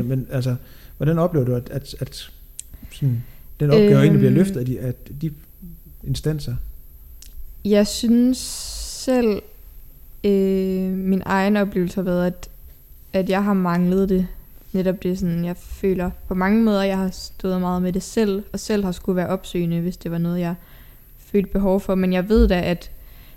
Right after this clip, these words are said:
Speaker 1: det er noget, der generelt de sidste par år er kommet mere opmærksomhed på.
Speaker 2: Ja.
Speaker 1: Altså ligesom at sådan, få de gode unge talenter til at få en god vej op.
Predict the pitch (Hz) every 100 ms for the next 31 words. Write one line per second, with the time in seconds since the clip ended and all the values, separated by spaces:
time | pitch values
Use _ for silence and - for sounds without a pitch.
0 | - - 214 233 208 185 - 175 170 170
1 | 175 180 196 180 190 180 160 185 - -
2 | - - 180 175 175 185 175 165 - 180
3 | 180 165 160 - - 196 185 175 180 -
4 | 135 131 - 180 180 170 180 180 175 180
5 | 170 170 170 - - - - - - -
6 | - 196 170 175 170 - - 180 190 196
7 | 180 180 185 - 180 190 170 170 - 180
8 | - 175 170 170 - - 185 170 170 175
9 | 175 - - 175 175